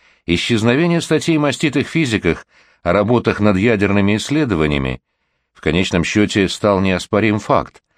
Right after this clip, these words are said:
Над созданием атомного оружия работали физики,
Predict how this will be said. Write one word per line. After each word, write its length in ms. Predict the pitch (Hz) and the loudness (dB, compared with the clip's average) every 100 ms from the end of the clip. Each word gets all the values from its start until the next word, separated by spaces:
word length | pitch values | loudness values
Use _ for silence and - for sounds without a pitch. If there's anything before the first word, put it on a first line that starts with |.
| _ _ | _ _
Над 200 | 80 80 | -2 -2
созданием 680 | - 90 80 104 104 104 92 | 0 -2 0 0 0 0 -2
атомного 600 | 98 95 82 82 80 78 | 0 -2 0 0 2 2
оружия 280 | 78 92 120 | 2 0 0
работали 480 | 92 69 82 80 76 | 0 0 -2 -2 -4
физики, 640 | - 82 73 85 104 107 | -2 -2 -2 -2 -2 -4